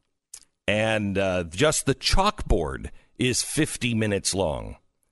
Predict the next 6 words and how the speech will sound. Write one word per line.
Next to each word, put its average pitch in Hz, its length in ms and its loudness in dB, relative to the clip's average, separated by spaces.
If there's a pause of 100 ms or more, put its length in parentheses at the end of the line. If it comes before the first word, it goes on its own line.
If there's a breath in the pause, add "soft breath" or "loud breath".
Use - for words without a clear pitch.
(680)
Now, 135 220 4
here's 220 420 4
where 226 220 6
it 190 160 0
gets - 280 4
weird. 156 760 2